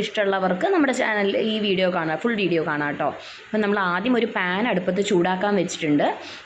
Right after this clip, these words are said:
ആ പാൻ ചൂടായ ശേഷം നമ്മൾ അതിലേക്ക് ബട്ടർ ഇട്ട് കൊടുത്തിട്ട് ഒന്ന്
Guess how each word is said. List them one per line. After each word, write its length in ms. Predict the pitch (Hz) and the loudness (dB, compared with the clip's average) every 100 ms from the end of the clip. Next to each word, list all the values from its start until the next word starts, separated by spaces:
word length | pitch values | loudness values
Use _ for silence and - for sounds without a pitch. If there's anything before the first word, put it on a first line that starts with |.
| - | -4
ആ 40 | 208 214 | -4 -2
പാൻ 280 | 202 208 254 254 | -2 0 0 2
ചൂടായ 420 | 202 202 226 202 202 202 | 4 4 2 2 0 2
ശേഷം 320 | 185 180 233 214 | 2 2 2 2
നമ്മൾ 200 | 160 170 349 - - - - - - - - - | 2 2 0 -4 -12 -20 -20 -20 -20 -20 -18 -6
അതിലേക്ക് 420 | 196 208 196 196 285 415 - - - - - 202 | -2 0 0 0 -2 -2 -12 -20 -20 -16 -6 -2
ബട്ടർ 340 | 214 - 320 277 | -2 -4 0 0
ഇട്ട് 120 | 180 | 2
കൊടുത്തിട്ട് 300 | 208 180 185 208 | 4 4 2 2
ഒന്ന് 140 | 208 | 2